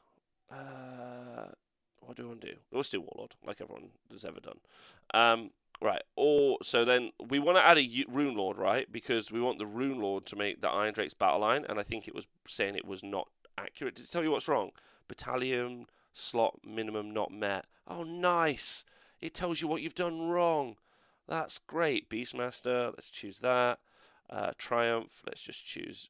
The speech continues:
uh, Inspired. Um, warnings, so we've done that. That's fucking great that it tells you what you haven't done. That's so good for new people.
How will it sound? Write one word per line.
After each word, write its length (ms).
uh, 200
Inspired. 760
Um, 360
warnings, 540
so 180
we've 180
done 180
that. 200
That's 200
fucking 400
great 540
that 140
it 100
tells 240
you 80
what 160
you 60
haven't 380
done. 160
That's 180
so 340
good 200
for 140
new 260
people. 560